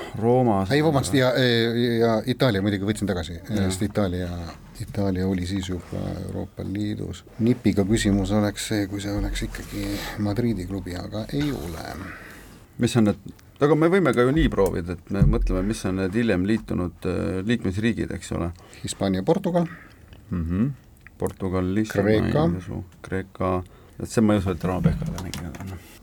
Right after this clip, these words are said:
Speaker 1: Mm, Kreekas saaks olla nii Ateena Panathinaikos kui ka, ei, jah, Panat-, Ateena Panathinaikos see saakski olla.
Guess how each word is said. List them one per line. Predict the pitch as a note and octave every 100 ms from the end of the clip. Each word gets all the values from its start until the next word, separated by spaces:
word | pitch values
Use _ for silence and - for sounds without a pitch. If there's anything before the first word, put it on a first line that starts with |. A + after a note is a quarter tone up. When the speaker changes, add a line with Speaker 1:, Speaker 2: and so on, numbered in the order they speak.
| -
Speaker 1:
Mm, | F2+ F2+ F#2 G#2
Kreekas | A2 G#2+ G#2 F2+
saaks | G2+ F#2 A2
olla | G2+ G2
nii | G2+ G2+ G2 F#2+ G2 F#2
Ateena | F2 G2 F#2
Panathinaikos | E2+ G2 F#2 G#2+ E3 F3 - C3 -
kui | - A2 G#2
ka, | G#2+ G#2 G2+ E2+ - - - - - F2+
ei, | F2 E2 - -
jah, | F#2 F2 -
Panat-, | F2 F2 - - -
Ateena | - F2+
Panathinaikos | F2+ F#2 F2+ G2+ F#2 F2 G#2+
see | B2
saakski | C3 - G2+
olla. | E2+